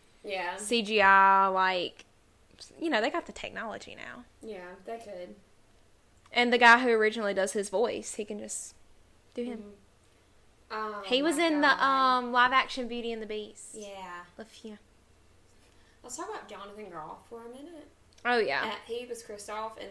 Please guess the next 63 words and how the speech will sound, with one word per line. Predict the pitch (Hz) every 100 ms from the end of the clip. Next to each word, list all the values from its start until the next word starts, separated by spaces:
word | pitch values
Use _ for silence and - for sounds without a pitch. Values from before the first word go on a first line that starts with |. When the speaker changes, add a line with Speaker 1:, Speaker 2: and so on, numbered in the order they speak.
| -
Speaker 1:
they | 202 247
did | 240
not | 196 202
give | 226
him | 220 190
a |
song | 185 175 180 202
in | 190
the | 190
first | 190 196 220 - - - -
Frozen, | - 269 269 277 240
and | 208
then | 208 208 208
the |
second | 240 240 -
Frozen, | 262 262 269 233
they | 214
gave | 233 240
him | 240
the | 208
best | 190 190 -
song | 214 208
ever. | 180 190
Speaker 2:
Yes. | 247 285 320 330 320 302 285 262 233 262 -
Speaker 1:
Oh | 277 233
my | 220
God. | 208 202 190 180 190 214 -
I'm | -
Speaker 2:
Yes. | 214 131 233 - -
Speaker 1:
Lost | 220 233 - 233
in |
Speaker 2:
Lost | 233 226 208
Speaker 1:
the | 214
Speaker 2:
in | 214
the |
Speaker 1:
Woods |
Speaker 2:
Woods. | 196 190 190 - -
It's | 214 -
a, |
it's | - -
Speaker 1:
with | 240 233
Speaker 2:
a |
good | 170
Speaker 1:
the | 160
Speaker 2:
one. | 185
Speaker 1:
reindeer, | 208 208 208 208 214
and | 277
he | 233
voiced | 220 226 233 208
all | 208
the | 214
reindeer | 208 208 214 208 226
too. | 262 - -
That |
Speaker 2:
Yeah. | 349 466 494 466 359 240 220 226
Speaker 1:
was | -
him. | - - _
<laughs> | _ -
Speaker 2:
And | - 277
in |
Speaker 1:
I |
want |
him. | 285